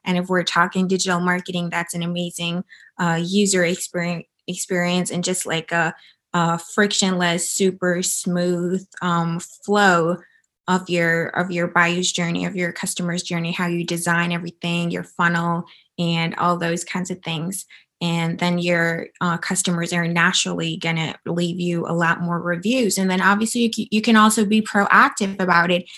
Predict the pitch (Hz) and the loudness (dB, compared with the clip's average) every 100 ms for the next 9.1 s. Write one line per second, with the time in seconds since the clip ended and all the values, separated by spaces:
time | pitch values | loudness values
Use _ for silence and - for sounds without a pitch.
0 | - 202 190 190 - 247 233 226 185 180 | -4 2 2 2 2 4 4 2 2 2
1 | 180 - 175 170 170 180 180 175 175 - | 2 0 0 0 0 0 2 0 0 0
2 | 175 175 175 175 180 185 175 180 180 - | 2 2 2 0 -2 0 0 0 -4 -8
3 | - 185 165 175 - 175 175 185 185 196 | -4 2 4 2 2 -2 -2 -4 -2 -2
4 | 277 269 262 247 226 175 - 170 170 - | 0 2 2 0 0 -4 -2 -2 -2 -6
5 | _ _ _ - 233 226 - - 214 208 | _ _ _ 2 4 4 0 2 4 4
6 | 202 175 160 156 - - - - 214 214 | 4 2 0 -4 -6 -12 -14 -8 0 2
7 | 220 202 196 196 196 190 180 185 185 185 | 2 4 4 6 6 6 2 0 0 0
8 | 180 - - 185 185 180 170 - - 165 | 0 0 0 0 -2 -4 -4 -4 -4 -2
9 | 165 | -4